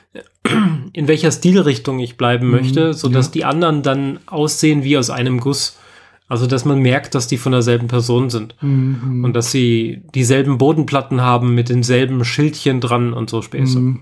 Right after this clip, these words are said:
Speaker 2: okay. Mhm.
Speaker 1: Da muss ich mir aus dem Baumarkt noch so Türschilder holen, die ich
Speaker 2: Mhm.
Speaker 1: dann, äh, beklebe mit Beschriftung und so.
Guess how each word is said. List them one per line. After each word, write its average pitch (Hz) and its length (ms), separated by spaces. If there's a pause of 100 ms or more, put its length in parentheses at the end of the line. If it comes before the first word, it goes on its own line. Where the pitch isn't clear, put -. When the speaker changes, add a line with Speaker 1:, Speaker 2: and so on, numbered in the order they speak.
(200)
Speaker 2:
okay. 120 440 (180)
Mhm. 127 360 (320)
Speaker 1:
Da 123 180
muss 120 180
ich 110 120
mir 123 140
aus 120 200
dem 127 100
Baumarkt 123 440
noch 120 120
so 120 160
Türschilder 151 680
holen, 151 460
die 120 220
ich 135 160
Speaker 2:
Mhm. 135 40
Speaker 1:
dann, 120 360
äh, 123 460 (200)
beklebe 143 540
mit 127 280
Beschriftung 147 720
und 135 240
so. 131 280